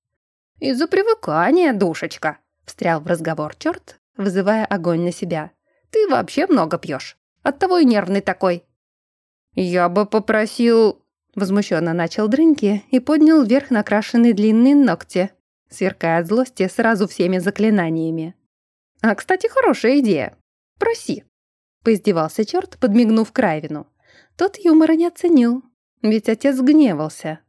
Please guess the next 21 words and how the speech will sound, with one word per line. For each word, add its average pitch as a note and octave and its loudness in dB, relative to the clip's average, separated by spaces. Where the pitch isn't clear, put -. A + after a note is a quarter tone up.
А A3 -4
когда G3 0
тот F#3+ -2
злился, G#3 0
обычно B3+ 2
происходила B3 2
какая-нибудь A3 0
маленькая, G3 0
но B3 2
катастрофа. A3 -4
Из E4 -4
недавних C4 0
примеров. F3 -2
После G#3 -2
смерти F#3+ -2
жены D4 0
знаменитый A3 2
некромант D4 -2
наведался D4 2
в E4 0
башню, A3 -2